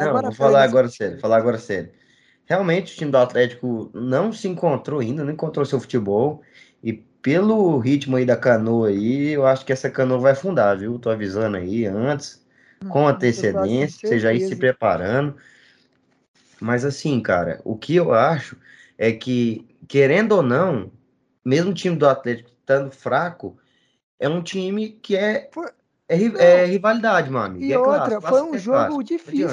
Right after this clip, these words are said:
Speaker 1: adianta.
Speaker 2: ainda, ô Dudes. Os dois
Speaker 1: Ano
Speaker 2: jogos.
Speaker 1: passado, ó, pra você ver, ano passado, o time do Vila não tava grande coisa. Goiás subindo. A gente deu um vareio no Goiás.
Speaker 2: Não, ô Dudes,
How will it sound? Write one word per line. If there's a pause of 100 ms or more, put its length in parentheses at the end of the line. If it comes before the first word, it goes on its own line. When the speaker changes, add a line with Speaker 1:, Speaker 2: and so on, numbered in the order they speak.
(140)
Speaker 1:
adianta.
Speaker 2:
ainda,
ô
Dudes. (320)
Os
dois
Speaker 1:
Ano
Speaker 2:
jogos. (180)
Speaker 1:
passado,
ó,
pra
você
ver,
ano
passado,
o
time
do
Vila
não
tava
grande
coisa. (680)
Goiás
subindo. (480)
A
gente
deu
um
vareio
no
Goiás. (180)
Speaker 2:
Não,
ô
Dudes,